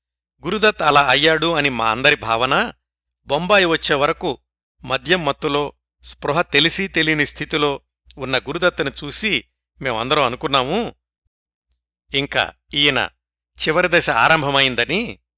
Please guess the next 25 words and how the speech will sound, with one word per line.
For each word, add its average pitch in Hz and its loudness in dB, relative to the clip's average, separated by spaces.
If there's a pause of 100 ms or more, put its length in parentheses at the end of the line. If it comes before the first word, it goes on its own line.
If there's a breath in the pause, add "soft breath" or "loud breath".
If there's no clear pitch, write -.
(120)
అని. 113 0 (1900)
ఇదంతా 214 2
జరిగింది 165 2
పంతొమ్మిది 156 0
వందల 131 0
అరవై 135 2
మూడు 135 -2
జూన్ 143 -6 (140)
చివర్లో. 113 -4 (920)
గురుదత్ 226 2 (120)
బొంబాయి 185 2 (100)
చేరుకున్న 175 -2
కొద్ది 175 -2
వారాలకు 185 2
జరిగింది 156 0
మరొక 131 -4
పెద్ద 131 -2
సంఘటన. 110 -4 (760)
నిజంగానే 202 4
గురుదత్కి 196 -4
ఏదో 190 2
అవుతోంది 170 -2
అని 151 -4
ధృవీకరించినటువంటి 139 -2
సంఘటన 131 -4